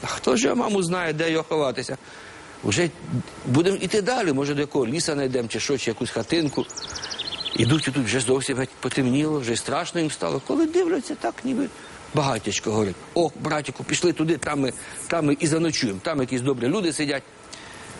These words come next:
Та й пішли на те багаття. Приходять, дивляться. А, лишенько мені, на степовій могилі високій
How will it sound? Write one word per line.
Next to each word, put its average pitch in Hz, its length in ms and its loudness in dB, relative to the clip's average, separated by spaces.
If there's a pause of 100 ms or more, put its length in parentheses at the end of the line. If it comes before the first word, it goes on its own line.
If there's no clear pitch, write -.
(520)
Та 196 80 2
й 202 40 4
пішли 240 260 2
на 214 100 4
те 202 140 0
багаття. 170 460 -2
Приходять, 214 580 -2 (720)
дивляться. 170 720 2 (160)
А, 294 380 0 (320)
лишенько 156 680 0
мені, 110 160 2
на 127 80 2
степовій 165 420 2
могилі 180 480 2
високій 175 680 0